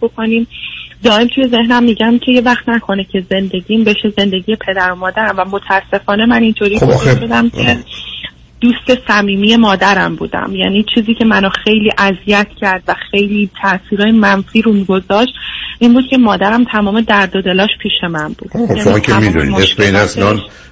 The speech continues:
Speaker 2: شما که می‌دونید اسم این است non physical sexual abuse، یعنی تجاوز جنسی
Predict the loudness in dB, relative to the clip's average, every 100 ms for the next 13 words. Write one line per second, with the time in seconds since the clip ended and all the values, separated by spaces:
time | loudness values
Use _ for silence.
0 | -20 -2 0 2 2 0 0 0 -2 -2
1 | 0 -2 0 -2 -2 -4 -6 -2 -2 -2
2 | -6 -2 0 0 -2 -6 -12 -18 -10 -4
3 | -4 0 0 2 2 2 -2 -4 -2 -4
4 | -6 -4 -2